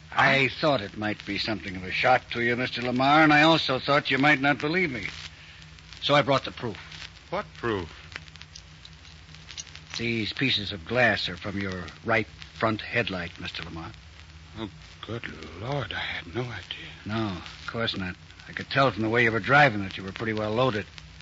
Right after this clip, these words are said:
Speaker 2: Uh, wait right here, Mister Dixon, will you?
Speaker 1: Where are you going?
Speaker 2: Going upstairs and get dressed.
Speaker 1: And then?
Speaker 2: And I'm going to the police and tell them I did it.
Speaker 1: Wait a second.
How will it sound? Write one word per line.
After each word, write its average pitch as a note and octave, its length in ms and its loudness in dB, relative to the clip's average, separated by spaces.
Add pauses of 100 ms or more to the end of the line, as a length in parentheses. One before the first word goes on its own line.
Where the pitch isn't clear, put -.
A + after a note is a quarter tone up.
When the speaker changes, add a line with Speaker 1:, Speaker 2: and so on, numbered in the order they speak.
(680)
Speaker 2:
Uh, A2 240 0 (1500)
wait C#3+ 180 4
right C3 200 6
here, G#2+ 240 4
Mister F2+ 280 -4
Dixon, F#2+ 380 -2
will G#2+ 100 -2
you? A#2 120 2
Speaker 1:
Where B2+ 140 -2
are C#3 40 4
you C#3 80 4
going? C3 260 2 (300)
Speaker 2:
Going A#2 220 0
upstairs C#3+ 480 2
and C#3+ 100 -2
get B2 180 2
dressed. G#2 300 4
Speaker 1:
And A2+ 80 2
then? D3+ 260 6 (300)
Speaker 2:
And A#2+ 120 -4
I'm B2+ 100 -2
going C3 200 4
to B2 40 0
the A2+ 80 -2
police C#3+ 440 0
and G#2+ 100 -8
tell C3+ 140 -4
them C3 100 -4
I B2+ 120 -2
did B2 200 -4
it. F2 140 -8
Speaker 1:
Wait F3 240 4
a C3 100 6
second. A2 420 -2